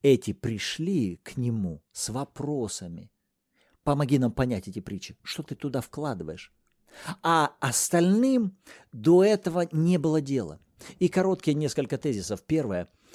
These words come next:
Бог не всегда будет давать нам свои уроки в ясной форме в самом начале.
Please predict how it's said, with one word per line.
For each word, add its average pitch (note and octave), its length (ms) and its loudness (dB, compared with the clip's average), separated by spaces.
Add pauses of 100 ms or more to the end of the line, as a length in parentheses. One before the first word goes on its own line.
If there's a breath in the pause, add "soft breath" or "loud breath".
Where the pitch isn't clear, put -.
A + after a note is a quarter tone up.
(240 loud breath)
Бог D#3+ 540 6
не D3+ 300 0
всегда C3+ 920 -2
будет G#2+ 600 -2
давать B2+ 680 -2
нам A#2 420 -2
свои A#2+ 440 -2
уроки A#2+ 540 0 (260 soft breath)
в F#2+ 300 -6 (580)
ясной C3+ 760 0
форме A2+ 520 0
в - 80 -6
самом G2 320 -2
начале. C3+ 560 -4